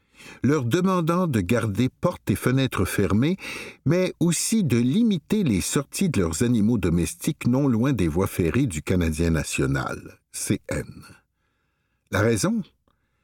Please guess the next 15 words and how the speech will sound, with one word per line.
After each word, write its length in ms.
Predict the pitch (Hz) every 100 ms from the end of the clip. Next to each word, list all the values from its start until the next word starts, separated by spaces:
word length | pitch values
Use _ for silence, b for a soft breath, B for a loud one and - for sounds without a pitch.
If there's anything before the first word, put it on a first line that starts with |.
| b b b b b b
L'entreprise 880 | 143 190 190 160 165 202 208 202 185 b b b b
devait 680 | 113 110 139 117 123 143 135 -
épandre 600 | 151 143 165 165 170 110
un 80 | 92
pesticide 680 | - 156 - 113 - 156 113
à 80 | 90
base 420 | 82 101 113 95
de 240 | 85 82
glyphosate, 1000 | 76 78 101 135 - 95 85 110 - - B B B _
ce 240 | - -
qui 240 | 143 - 156
a 60 |
été 200 | 151 -
fait 220 | 101 147
mardi. 600 | 117 90 82 - - -